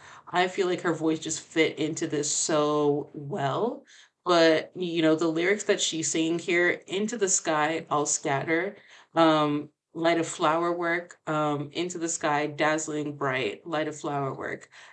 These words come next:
And, you know, just thinking about that,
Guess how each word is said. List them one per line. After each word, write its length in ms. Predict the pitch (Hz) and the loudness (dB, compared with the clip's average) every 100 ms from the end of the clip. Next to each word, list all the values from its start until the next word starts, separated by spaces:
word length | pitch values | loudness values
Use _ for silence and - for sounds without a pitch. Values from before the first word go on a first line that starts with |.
| - | -4
And, 560 | 165 165 156 156 143 - _ _ _ _ _ | 2 4 4 2 -2 -8 _ _ _ _ _
you 120 | 202 185 | 2 4
know, 160 | 175 | 4
just 240 | 220 220 - | 2 -2 0
thinking 340 | 160 - 214 | -2 0 0
about 380 | 214 220 226 226 | 4 4 4 2
that, 440 | 226 226 226 - | 2 4 2 -4